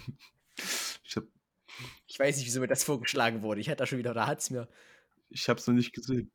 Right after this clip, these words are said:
Speaker 1: Ich
Speaker 2: Darf
Speaker 1: hab's
Speaker 2: ich
Speaker 1: noch nicht
Speaker 2: fragen?
Speaker 1: gesehen. Ich würd's gerne sehen.
Speaker 2: Nee, es, es war nur ein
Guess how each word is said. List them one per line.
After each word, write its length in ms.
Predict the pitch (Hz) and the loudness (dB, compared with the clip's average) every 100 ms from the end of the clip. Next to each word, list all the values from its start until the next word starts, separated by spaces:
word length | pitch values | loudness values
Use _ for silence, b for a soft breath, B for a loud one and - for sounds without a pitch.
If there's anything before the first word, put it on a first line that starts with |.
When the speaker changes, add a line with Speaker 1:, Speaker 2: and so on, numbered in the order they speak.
| _ | _
Speaker 1:
Ich 60 | 123 | -2
Speaker 2:
Darf 60 | 135 | -2
Speaker 1:
hab's 40 | |
Speaker 2:
ich 60 | 131 | 0
Speaker 1:
noch 60 | |
nicht 80 | 120 | 0
Speaker 2:
fragen? 140 | 104 | 0
Speaker 1:
gesehen. 180 | 95 127 | 0 0
Ich 120 | 104 - | 0 -2
würd's 160 | 139 | -2
gerne 220 | - 98 101 | -4 -6 -6
sehen. 240 | 98 98 _ _ _ _ _ _ _ _ _ _ - | -6 -8 _ _ _ _ _ _ _ _ _ _ -6
Speaker 2:
Nee, 100 | 143 | -6
es, 200 | 135 - | -6 -8
es 160 | 131 - | -4 2
war 120 | 147 | 2
nur 100 | |
ein 80 | 147 | 2